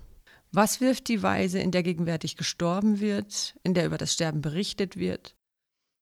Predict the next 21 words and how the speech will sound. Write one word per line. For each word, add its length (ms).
die 100
Weise, 280
in 140
der 140
über 80
das 240
Verhältnis 580
von 160
Leben 260
und 120
Sterben 420
gesprochen 480
wird, 320
was 180
wirft 280
all 160
das 240
an 360
fundamentalen 680
Fragen 480
auf? 460